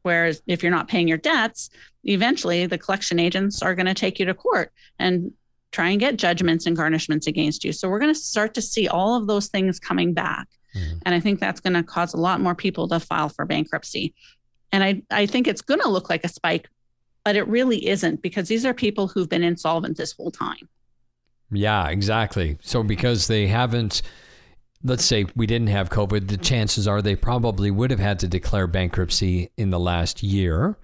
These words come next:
Speaker 2: But because of all the reasons you just mentioned, I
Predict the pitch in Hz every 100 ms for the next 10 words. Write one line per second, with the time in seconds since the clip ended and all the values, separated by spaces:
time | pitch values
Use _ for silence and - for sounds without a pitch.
0 | - - - - 85 92 92 104 95 95
1 | 110 117 92 92 110 123 113 104 - 120
2 | 113 139 107 104 104 233 165 92 104 95
3 | 135 156 151 - - - _ _ _ _
4 | - 90 143 135